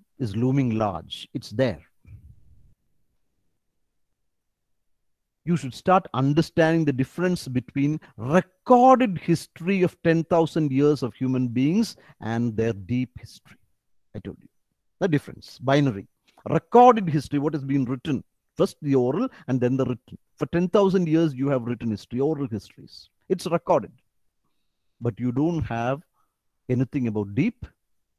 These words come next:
history. So that binary should be bridged. Deep history. What is deep history?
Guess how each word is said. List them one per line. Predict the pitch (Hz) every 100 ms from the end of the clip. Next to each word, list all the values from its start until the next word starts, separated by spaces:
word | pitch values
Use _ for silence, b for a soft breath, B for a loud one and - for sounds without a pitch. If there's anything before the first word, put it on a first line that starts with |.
| _ _ _
history. | 117 - - _ _ _ _ _ _ _ _ _ _
So | - 120
that | 165 - - - _ _ _ _ _ _ _ _ _ _ _ 120
binary | 123 127 139 131 139
should | - 127 104
be | 135 254 b b 101
bridged. | 92 107 - - - - - - _ _ _ _ _ _ _ _ _ _ _ _ _ _ _ _ _ _ _ -
Deep | 294 -
history. | 196 - - 107 - -
What | 208 147
is | 123
deep | 143 139
history? | 120 - _